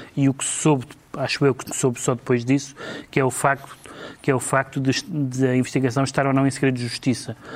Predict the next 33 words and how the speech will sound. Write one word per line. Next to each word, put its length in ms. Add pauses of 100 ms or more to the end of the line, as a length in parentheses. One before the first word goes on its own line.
(160)
Portanto, 280
houve 160
um 40
momento 280
em 40
que 120
ainda 260
não 140
estava 600 (440)
e, 60
portanto, 400
não 160
havia 260
problema 420
nenhum 220
nisso. 460 (360)
A 60
partir 200
do 60
momento 120
em 20
que 60
está 160
em 40
segredo 260
de 60
justiça, 640
é 80
uma, 200
há 40
um 200
outro 200
componente 680